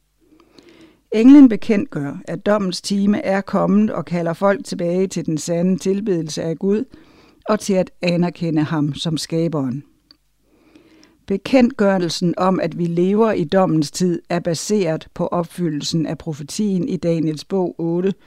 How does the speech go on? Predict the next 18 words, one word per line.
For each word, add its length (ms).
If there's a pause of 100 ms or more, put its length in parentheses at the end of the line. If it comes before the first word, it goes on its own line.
(440)
vers 240
fjorten. 560 (560)
Efter 360
de 120
treogtyve 540
hundrede 260
aftener 380
og 140
morgener 380 (480)
vil 180
helligdommen 640
blive 180
renset, 560 (640)
og 100
det 120
er 60
profetiske 680
dage, 340